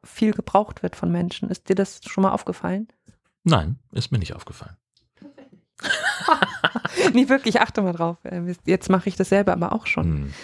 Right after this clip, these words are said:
Speaker 1: Ähm,
Speaker 2: In der
Speaker 1: äh,
Speaker 2: Tat.
Speaker 1: in der Tat. <laughs> Ähm,
Speaker 2: Sie hat zugenommen, das war das
Speaker 1: ja,
Speaker 2: Problem.
Speaker 1: genau, und wir haben tats-, oh, wir haben wirklich ihre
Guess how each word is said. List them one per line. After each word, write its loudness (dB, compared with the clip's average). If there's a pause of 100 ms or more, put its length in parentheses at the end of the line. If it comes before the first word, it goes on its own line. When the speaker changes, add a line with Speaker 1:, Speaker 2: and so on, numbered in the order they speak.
(320)
Speaker 1:
Ähm, 2 (2000)
Speaker 2:
In 6
der 6
Speaker 1:
äh, 0
Speaker 2:
Tat. -2 (400)
Speaker 1:
in -2
der -2
Tat. 2
<laughs> - (2000)
Ähm, -2
Speaker 2:
Sie 2
hat 2
zugenommen, 0
das -10
war -4
das -8
Speaker 1:
ja, 4
Speaker 2:
Problem. 4
Speaker 1:
genau, 4
und -2
wir 0
haben 2
tats-, -2 (280)
oh, -2 (640)
wir 2
haben 4
wirklich -2
ihre -2